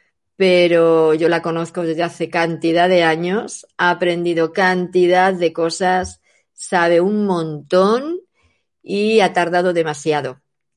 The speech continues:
en salir a, al público. Así es que ya es tiempo de que,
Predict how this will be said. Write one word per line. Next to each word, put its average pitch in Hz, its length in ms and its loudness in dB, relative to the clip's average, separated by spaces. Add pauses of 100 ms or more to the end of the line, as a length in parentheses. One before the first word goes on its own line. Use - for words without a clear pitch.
en 151 200 -6
salir 156 460 -4
a, 139 560 -4 (100)
al 160 220 -4
público. 143 480 -6 (380)
Así 165 340 -2
es 170 140 -6
que 180 280 2
ya 165 120 4
es 165 120 -6
tiempo 160 360 0
de 151 180 0
que, 139 640 -4